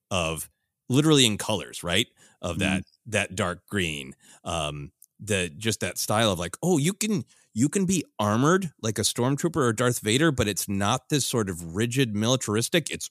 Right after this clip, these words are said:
Speaker 1: this
Speaker 2: Right,
Speaker 1: really
Speaker 2: right.
Speaker 1: rugged and individual, but it's still armor. And then, of course, just that he was the expression, the expression, uh, of, of bounty hunters, right?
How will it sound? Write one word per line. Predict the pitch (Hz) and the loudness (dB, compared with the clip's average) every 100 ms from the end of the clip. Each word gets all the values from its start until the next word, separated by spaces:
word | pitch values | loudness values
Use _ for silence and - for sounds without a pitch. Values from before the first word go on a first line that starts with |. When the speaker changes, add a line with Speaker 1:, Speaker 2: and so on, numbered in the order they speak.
| _ | _
Speaker 1:
this | 101 90 | -8 -4
Speaker 2:
Right, | - 90 | -6 -4
Speaker 1:
really | 98 110 123 | -2 2 4
Speaker 2:
right. | 120 - _ _ - | 2 -2 _ _ -6
Speaker 1:
rugged | 98 110 113 127 147 147 | -2 2 4 6 4 4
and | 113 113 123 | 0 -2 0
individual, | 127 113 90 104 151 185 156 | 2 2 0 0 2 2 2
but | 110 | -2
it's | 101 - | -2 -4
still | - - 104 110 110 _ - | -4 -4 -2 -2 -2 _ -6
armor. | 95 92 131 208 233 _ _ _ _ _ | -4 0 0 0 -2 _ _ _ _ _
And | 151 165 | 2 4
then, | |
of | 135 - | 2 2
course, | 117 - | 0 0
just | 104 | -2
that | 90 - | -4 -6
he | 110 | -6
was | 87 90 95 92 80 | -4 0 2 0 -2
the | 90 | -6
expression, | 82 - 123 110 - 78 76 - _ _ - | -8 -6 -4 -2 -4 -8 -10 -16 _ _ -10
the | 98 175 170 | -2 2 4
expression, | 110 - 90 73 78 67 - _ | 2 -2 -4 -4 -6 -10 -14 _
uh, | 90 78 76 73 - | -8 -6 -6 -8 -10
of, | 98 85 73 - - _ _ | -6 -4 -6 -12 -16 _ _
of | 104 82 | -4 -2
bounty | 92 92 80 | -2 -2 -4
hunters, | - - - - | -12 -16 -14 -6
right? | 78 98 | -4 -4